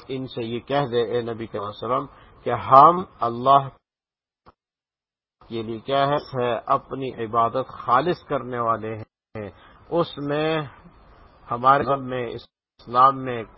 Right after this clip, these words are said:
کوئی شرک کا شبہ بھی نہیں ہے۔ نہ تو شریک ہم بناتے ہیں اللہ کی ذات میں، نہ کسی ایک بناتے ہیں اللہ کی صفات میں۔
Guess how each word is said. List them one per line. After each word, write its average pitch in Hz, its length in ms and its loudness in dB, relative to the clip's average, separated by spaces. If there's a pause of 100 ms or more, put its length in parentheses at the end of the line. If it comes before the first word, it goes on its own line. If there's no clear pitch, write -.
کوئی 165 520 0
شرک - 600 -4
کا 143 180 2
شبہ 127 400 -4
بھی 123 160 -8
نہیں 101 240 -12
ہے۔ 76 140 -16 (1600)
نہ 113 120 -6 (460)
تو 170 120 -6
شریک 131 460 -6
ہم 120 160 -2
بناتے 123 1000 -6
ہیں 151 120 -4
اللہ 127 260 -2 (140)
کی 135 100 -12
ذات 135 360 0
میں، 175 200 -10 (540)
نہ 120 120 -4 (360)
کسی 131 240 -12
ایک 127 160 -10
بناتے 120 420 -2
ہیں 147 100 -8
اللہ 117 160 2
کی 117 220 2
صفات 104 500 -8
میں۔ 95 180 -16